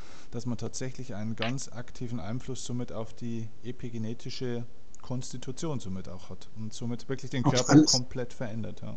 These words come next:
Speaker 1: Und das finde ich
Speaker 2: Genau, sie verändern sich zutiefst und vor allem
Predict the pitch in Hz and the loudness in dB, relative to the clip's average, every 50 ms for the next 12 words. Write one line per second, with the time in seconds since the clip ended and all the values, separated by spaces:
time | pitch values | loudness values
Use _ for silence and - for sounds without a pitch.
0 | 120 127 113 107 - 107 107 - - - 123 120 117 - - - 151 147 151 147 | -4 -4 -4 -4 -4 -4 -4 -4 -2 -2 -2 0 -2 2 10 12 12 12 12 12
1 | 147 139 151 151 - 185 190 185 208 214 196 175 175 170 - - 147 - - 247 | 12 12 10 8 10 12 12 12 12 12 12 12 12 12 12 12 12 12 12 12
2 | 240 - 202 170 170 190 180 175 196 220 220 208 | 12 12 12 12 12 12 12 12 12 12 12 12